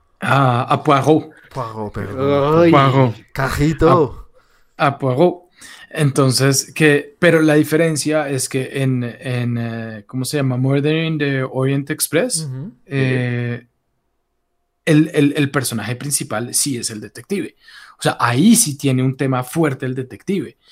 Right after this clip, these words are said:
Speaker 1: Y que si se hace otra pregun-, otra película del detective, pues uno dice sí, porque es que, eh, el, el, el, el,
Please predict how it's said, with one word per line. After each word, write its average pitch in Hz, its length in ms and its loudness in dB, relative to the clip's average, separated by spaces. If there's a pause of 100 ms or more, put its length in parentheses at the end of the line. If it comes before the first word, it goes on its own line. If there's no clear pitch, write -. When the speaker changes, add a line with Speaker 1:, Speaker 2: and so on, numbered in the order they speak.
(260)
Speaker 1:
Y 135 80 -8
que 135 100 -6
si 123 140 -2
se 117 160 -4
hace 110 180 -2
otra 151 220 -4
pregun-, 135 400 -2
otra 131 200 -4
película 135 520 -4
del 117 280 -2
detective, 117 520 -8
pues 156 180 -8
uno 110 200 -10
dice 107 220 -8
sí, 202 220 -2
porque - 300 -18
es - 80 -6
que, 131 320 -4 (340)
eh, 110 840 -8
el, 131 180 -6
el, 123 220 -8
el, 120 180 -16
el, - 180 -8